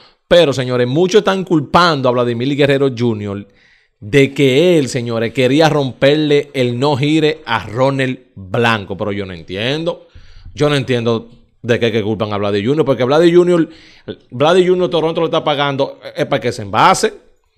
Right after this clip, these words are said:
Aunque el juego estaba diez a cero, pero esos son para, para su número, señores. Henry Urrutia comentó, saben que Urrutia es un tipo pelotero, que sabe lo que se mueve en el terreno,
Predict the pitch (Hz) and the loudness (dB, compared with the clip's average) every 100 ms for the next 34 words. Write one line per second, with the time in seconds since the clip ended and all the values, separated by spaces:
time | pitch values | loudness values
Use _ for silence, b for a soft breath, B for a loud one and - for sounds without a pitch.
0 | _ 123 131 135 135 160 180 180 175 175 | _ -8 -4 -2 0 2 2 4 4 2
1 | - 135 139 160 175 170 - 127 123 123 | -2 -8 2 2 4 0 2 2 2 0
2 | 120 123 131 139 127 139 143 143 139 139 | 0 0 -2 -6 0 0 2 0 -4 -4
3 | 143 131 127 104 101 101 104 101 143 202 | -8 -8 -8 -8 -10 -10 -8 -2 0 2
4 | 208 156 175 180 175 165 165 147 117 120 | 2 4 2 2 -2 -2 -4 -4 -2 -2
5 | - B B B B 143 139 120 127 127 | -4 B B B B 0 0 0 -2 0
6 | 127 123 127 120 120 120 - 107 107 - | -2 -4 -6 -6 -4 -4 -2 -2 -2 -6
7 | b b _ 107 - 104 117 110 113 113 | b b _ -12 -4 -2 -2 -2 -4 -6
8 | 110 113 117 117 123 120 110 123 117 107 | -6 -6 -6 -6 -6 -6 -4 -4 -2 -2
9 | 123 | -4